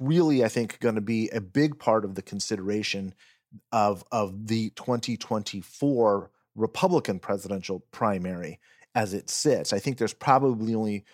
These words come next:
three or four candidates who genuinely think that they can win. They're all gonna say they think they can win.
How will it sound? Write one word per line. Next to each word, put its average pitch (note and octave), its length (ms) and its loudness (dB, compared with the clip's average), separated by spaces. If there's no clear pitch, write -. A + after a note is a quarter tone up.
three D3+ 320 4
or B2 80 6
four A#2+ 240 0
candidates A2+ 520 -2
who A#2 100 -6
genuinely G#2+ 580 -2
think G#2 260 -8
that G#2 120 -6
they G#2 100 -2
can F2 280 -8
win. A2 260 0
They're A2+ 140 2
all A2+ 100 4
gonna G2 200 -4
say A#2 200 0
they G2 140 -2
think F#2 180 -8
they F2+ 120 -10
can F2 200 -14
win. F2+ 300 -10